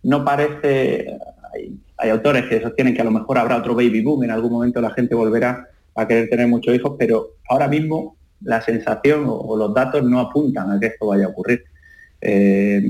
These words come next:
parece que vamos a estar en un, en un entorno de baja natalidad, va, se van a tener pocos hijos. Y sí, esto a, a medio y largo plazo, lógicamente, es un problema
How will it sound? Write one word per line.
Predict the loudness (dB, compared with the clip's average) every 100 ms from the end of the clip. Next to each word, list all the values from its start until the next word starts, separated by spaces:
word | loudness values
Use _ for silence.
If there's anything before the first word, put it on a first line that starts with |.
| -2 -6 -14 _
parece | 2 2 2 0
que | 2
vamos | 2 2 2
a | 0
estar | 0 2
en | 4 4
un, | 2 0 -2 -4 -4
en | 0 2
un | 2 -2 0
entorno | 0 2 2 2 0 -6 -18 _
de | -4 -2
baja | 0 0
natalidad, | 0 0 2 0 0
va, | 0 0 -4 -4
se | 0
van | 0
a | 0
tener | 0 0
pocos | -2 -2 -2
hijos. | -2 -2 -12 -8 -2
Y |
sí, | 2 4
esto | 2 0
a, | 0 0 -2
a | -2
medio | 2 2 2
y | 2
largo | 0 -2
plazo, | -2 -4 -4 -4
lógicamente, | -4 -4 -8 -8 -8 -10
es |
un | -10
problema | -4 -2 0 2 0 0